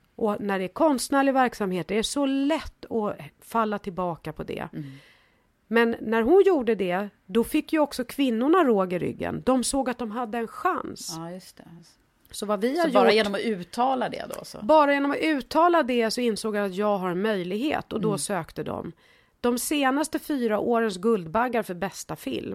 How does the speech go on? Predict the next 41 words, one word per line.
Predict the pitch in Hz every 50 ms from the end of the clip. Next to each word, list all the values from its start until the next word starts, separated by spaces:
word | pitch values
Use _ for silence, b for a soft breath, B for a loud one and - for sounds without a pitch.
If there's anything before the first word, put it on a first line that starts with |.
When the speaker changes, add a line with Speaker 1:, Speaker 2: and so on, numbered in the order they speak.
| 202 202
Speaker 2:
Mm. | 185 175 170
Speaker 1:
eller | 196 202 190 185
bästa | 175 185 180 - - - - 156
regi | 160 160 - - 180 - - - 202 190 -
har | - 285
gått | 240 220 190 -
till | - 185
kvinnor. | - - 196 170 165 185 196 196 - - b b b b b
Och | b b - 202 185
då | 220
har | 208 - - - _ _ _ _ _ _ _ _ _ _ _ _ _
tre | - - 262 302 339 330 294 254 -
av | - 196 185
de | 185 190 180 165
fyra | 165 - - 185 156 170 196 220 233 214 185 - _ _ _ _ _
åren | - 202 196 175 165 160 131 85 - - - b b b b
har | - 233 220 202
de | 180 190 175 175
kvinnorna | - - 202 185 160 160 160 160 156 139 147 - _ _ _ _ _ _
varit | - 196 202 202 185 170 170 175 160 165
delaktiga | 208 202 180 151 156 151 143 - - _ - 104 92
i, | - - _ _ _ _ _ _ _
i | - 220 202 175
det | 160 151
här | 143 139
programmet. | - - - - - - - 185
Speaker 2:
I | 175
det | 165
här | 160 156
programmet. | - - 160 165 190 196 180 151
Speaker 1:
De | - 269 294
har | 311 269
fått | 277 277 - 277
utvecklingspengar, | 269 240 - 233 220 214 220 202 196 - - 202 202 202 190 190 196 190 190 190 185 185 175 b b b b b b _
de | - 226 233
har | 240
fått | 233 - 233 -
stöd | - - - 190 180 175 170 -
på | - 185
olika | 170 165 160 - 165
sätt. | 160 - - - - _ -